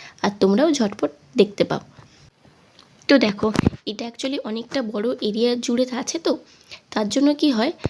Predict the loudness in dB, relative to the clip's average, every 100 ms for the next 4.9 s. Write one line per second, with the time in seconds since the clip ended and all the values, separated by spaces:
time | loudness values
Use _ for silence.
0 | -8 -16 _ 2 4 4 2 0 0 0
1 | 0 -2 -2 -2 0 0 0 -2 0 2
2 | 0 -2 _ _ _ -4 2 2 2 -2
3 | -2 2 4 4 4 4 4 2 2 2
4 | 0 0 2 4 4 4 2 0